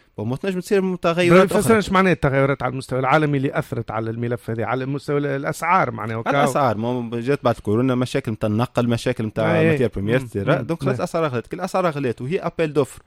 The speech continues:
Speaker 1: وأنت
Speaker 2: مم.
Speaker 1: عندك أوفر fix، ما
Speaker 2: مم.
Speaker 1: تنجمش تبدلها على، مش سهل تبديل على كل حال إداريا عندنا في
Speaker 2: مم.
Speaker 1: تونس.
Speaker 2: مم. مم.
Speaker 1: باهي،
Speaker 2: مم.
Speaker 1: لكن هذا الريسك مازال موجود. ما تنجمش تكون عام الجاي ولا بعد عام ولا ما تعرفش شنو يصير في العالم. دونك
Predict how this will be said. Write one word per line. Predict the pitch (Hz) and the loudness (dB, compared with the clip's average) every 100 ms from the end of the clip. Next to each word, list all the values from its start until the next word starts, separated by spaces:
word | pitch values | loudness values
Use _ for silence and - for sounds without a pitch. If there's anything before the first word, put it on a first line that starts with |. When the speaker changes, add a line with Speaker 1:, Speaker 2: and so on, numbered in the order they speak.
| _ _ 143 | _ _ -4
Speaker 1:
وأنت | 131 156 | 0 2
Speaker 2:
مم. | |
Speaker 1:
عندك | 175 147 | 2 0
أوفر | - 175 117 | 0 0 -2
fix، | - 254 - - _ - | -6 -8 -10 -18 _ -6
ما | 127 | -2
Speaker 2:
مم. | |
Speaker 1:
تنجمش | 160 127 240 - | 0 0 -2 -4
تبدلها | 160 135 170 220 | -2 -2 0 -2
على، | 220 226 226 220 214 214 214 208 | 0 0 0 -2 -2 -4 -4 -4
مش | 170 214 - | -4 -4 2
سهل | 208 | 2
تبديل | 190 175 165 | 2 4 4
على | 147 | 4
كل | 151 | 0
حال | 156 147 | 0 2
إداريا | 139 139 127 | 4 4 4
عندنا | 131 160 | 2 0
في | 151 | 0
Speaker 2:
مم. | |
Speaker 1:
تونس. | 123 - | 0 -2
Speaker 2:
مم. | 139 135 151 | -4 -6 -8
مم. | 139 135 _ | -10 -14 _
Speaker 1:
باهي، | 113 | -8
Speaker 2:
مم. | 110 | -4
Speaker 1:
لكن | 123 139 | -2 -2
هذا | 151 262 175 | 0 0 0
الريسك | 143 294 - | 0 -2 -4
مازال | 127 143 277 | 0 2 2
موجود. | 330 302 277 - - | 0 0 -4 -8 -6
ما | 98 | -2
تنجمش | 139 - | -2 0
تكون | 156 139 | 0 2
عام | 131 135 | 4 4
الجاي | 123 110 151 147 | 2 2 4 6
ولا | 123 120 | 6 4
بعد | 113 113 113 | 2 0 2
عام | 131 139 120 | 4 4 2
ولا | 110 98 | 0 -2
ما | - | -4
تعرفش | 175 - | -6 -4
شنو | 185 | -6
يصير | - 208 | -4 -4
في | 190 | 2
العالم. | 185 143 110 | 4 4 2
دونك | 127 | 0